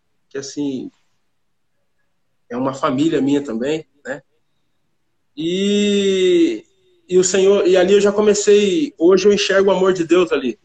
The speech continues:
porque naquele bairro que a gente morava, tinha, assim, ó, tinha muitas crianças ali meio que na mesma faixa etária, né? E muitos hoje já perderam a vida, sabe?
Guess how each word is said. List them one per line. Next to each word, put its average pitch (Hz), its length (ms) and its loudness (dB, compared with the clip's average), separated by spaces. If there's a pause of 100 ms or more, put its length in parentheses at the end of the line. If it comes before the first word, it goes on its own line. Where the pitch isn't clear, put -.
(160)
porque 151 1000 0 (340)
naquele 180 440 -2
bairro 196 480 -2 (600)
que - 60 -20
a 127 40 -14
gente 139 200 -14
morava, 135 480 -4 (960)
tinha, 156 800 -2
assim, - 240 -8
ó, 139 80 0
tinha 165 360 -6 (260)
muitas 165 320 -6
crianças 180 460 -2
ali 160 200 0
meio 160 320 -2
que 156 320 -8
na 139 80 -6
mesma 143 260 -6
faixa 147 300 -8
etária, 131 400 -6
né? 147 160 -12 (1000)
E 160 120 -4
muitos 185 560 0
hoje 175 340 2
já 156 140 -2
perderam 156 360 -4
a 131 100 -2
vida, 165 400 -6
sabe? 143 340 -6